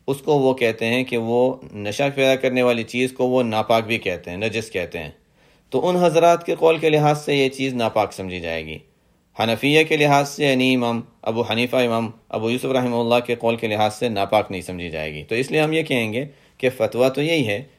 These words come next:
कि अल्कोहल वाला परफ्यूम या लोशन वगैरह लगाना जायज़ है और उसके साथ नमाज पढ़ना ये भी दुरुस्त है। लेकिन अगर कोई तकवा और दूसरे अइम्मा के कौल की वजह से एहतियात पर अमल करना चाहे, तो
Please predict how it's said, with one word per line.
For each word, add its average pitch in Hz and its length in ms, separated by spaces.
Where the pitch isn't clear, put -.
कि 113 80
अल्कोहल 117 600
वाला 110 240
परफ्यूम 107 580
या 101 80
लोशन 101 340
वगैरह 98 320
लगाना 95 480
जायज़ 113 440
है - 240
और 113 180
उसके 90 300
साथ 104 260
नमाज 95 220
पढ़ना 98 320
ये 92 160
भी 117 120
दुरुस्त 147 360
है। 156 200
लेकिन 143 320
अगर 156 280
कोई 156 140
तकवा 143 560
और 123 280
दूसरे 107 360
अइम्मा 117 400
के 117 120
कौल 117 220
की 113 120
वजह 110 220
से 113 140
एहतियात 117 500
पर 117 60
अमल 107 200
करना 101 300
चाहे, 127 360
तो 80 520